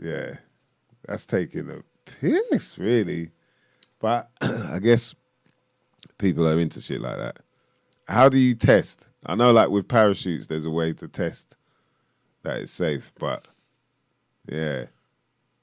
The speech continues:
How do you know? Like, the measurements have to be right,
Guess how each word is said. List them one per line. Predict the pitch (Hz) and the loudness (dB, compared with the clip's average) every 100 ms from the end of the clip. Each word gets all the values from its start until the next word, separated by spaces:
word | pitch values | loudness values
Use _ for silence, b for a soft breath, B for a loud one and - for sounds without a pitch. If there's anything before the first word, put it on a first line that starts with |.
| _ _ | _ _
How | 76 82 | -10 -8
do | 82 | -6
you | 82 | -6
know? | 82 80 67 64 _ _ _ _ _ _ | -6 -8 -10 -14 _ _ _ _ _ _
Like, | - | -18
the | 64 | -12
measurements | 80 92 82 80 73 82 | -6 -6 -4 -8 -10 -10
have | 76 | -12
to | - | -14
be | 69 71 | -14 -10
right, | 71 71 | -10 -10